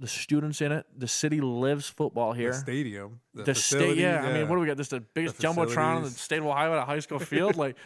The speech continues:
Speaker 1: facilities are gorgeous. You're, we're, we're providing everything that we can for you.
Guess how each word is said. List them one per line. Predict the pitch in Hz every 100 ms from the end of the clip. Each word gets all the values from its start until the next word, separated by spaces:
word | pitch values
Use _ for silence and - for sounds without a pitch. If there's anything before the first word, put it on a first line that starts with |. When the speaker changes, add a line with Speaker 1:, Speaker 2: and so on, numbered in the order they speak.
| - - - _
Speaker 1:
facilities | 151 - 180 185 180
are | 180
gorgeous. | 139 139 139 151 147
You're, | 147 -
we're, | 147 143 180 170 - _ _ _ _
we're | - 156 202
providing | 190 175 165 143
everything | 139 151 156 151 147 -
that | 135
we | 120
can | 117 131 143
for | - 123
you. | 135 151